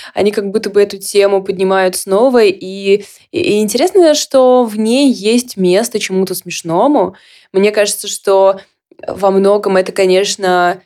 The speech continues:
э, реакция на то, как выглядит американская политика, потому что она как будто бы все время немножко смешная.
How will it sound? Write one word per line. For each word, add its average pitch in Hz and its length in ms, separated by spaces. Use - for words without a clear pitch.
э, 175 240
реакция 196 440
на 185 100
то, 202 120
как - 120
выглядит 185 340
американская 190 540
политика, 185 420
потому 180 300
что 180 400
она 202 180
как 196 180
будто 240 220
бы 208 440
все 196 280
время 202 380
немножко 175 480
смешная. 180 840